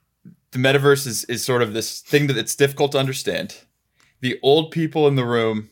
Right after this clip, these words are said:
at these companies, uh, maybe not Face-, Facebook, me-, you know, Mark Zuckerberg's not that old, but, um,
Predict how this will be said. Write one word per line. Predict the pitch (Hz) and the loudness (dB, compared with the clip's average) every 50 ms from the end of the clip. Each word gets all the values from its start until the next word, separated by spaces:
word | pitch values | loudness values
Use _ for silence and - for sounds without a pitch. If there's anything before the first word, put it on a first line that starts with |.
| _ _ _ | _ _ _
at | - 110 - | -10 -8 -6
these | 120 - - | -8 -8 -4
companies, | - 120 113 - 107 104 104 101 98 95 - - - - - _ _ _ _ _ _ _ _ _ _ _ - | -2 -2 -2 -2 -2 -2 -2 -2 -4 -6 -8 -10 -12 -14 -18 _ _ _ _ _ _ _ _ _ _ _ -6
uh, | - 107 107 104 - 104 | -2 0 0 0 0 0
maybe | 131 131 139 | 0 2 2
not | 135 117 - - - | 2 2 0 -2 -2
Face-, | - 107 104 - - _ _ _ - | -2 -2 -2 -2 -4 _ _ _ -4
Facebook, | - 110 104 - - 107 101 101 - | -2 -2 -2 -2 -4 -6 -6 -6 -6
me-, | 104 107 107 - - | -8 -6 -6 -6 -8
you | - 104 98 | -8 -10 -10
know, | 98 98 - - | -10 -12 -8 -4
Mark | 120 113 101 | -4 -4 -2
Zuckerberg's | - 110 98 90 101 98 | -4 -6 -6 -6 -8 -10
not | 104 95 | -10 -8
that | 120 101 92 | -8 -8 -8
old, | 87 98 - _ _ _ _ _ _ _ - | -8 -8 -12 _ _ _ _ _ _ _ 0
but, | 127 120 110 - - | 2 2 2 2 0
um, | 113 117 110 107 101 98 98 95 - | 2 2 4 4 2 2 -2 -6 -12